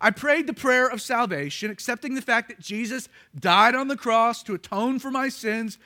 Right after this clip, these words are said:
so that I can receive his imparted righteousness and be declared justified before God." That sounds nice.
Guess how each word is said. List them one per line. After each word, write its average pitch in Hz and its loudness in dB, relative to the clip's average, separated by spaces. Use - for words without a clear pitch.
so - -8
that 220 2
I 285 4
can 330 -2
receive 285 -2
his 254 0
imparted 269 0
righteousness 226 0
and 226 2
be 233 2
declared 190 -2
justified 226 -2
before 190 -4
God." 139 -4
That 277 0
sounds 190 -2
nice. 269 -4